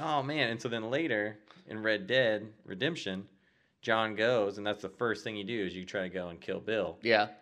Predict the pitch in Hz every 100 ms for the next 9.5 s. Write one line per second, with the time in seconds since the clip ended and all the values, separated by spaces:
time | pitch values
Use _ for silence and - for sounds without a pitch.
0 | - 95 98 95 90 87 107 95 90 90
1 | 82 - 135 135 82 80 - - 104 107
2 | - 95 95 95 92 95 92 92 87 85
3 | 85 110 92 82 82 - - - - -
4 | 95 95 92 92 95 92 95 98 95 90
5 | - 90 90 98 92 92 95 92 - -
6 | 90 82 85 87 95 92 87 107 107 107
7 | 107 104 156 151 147 131 143 147 143 -
8 | 131 131 127 113 107 101 120 117 123 107
9 | 110 110 104 95 90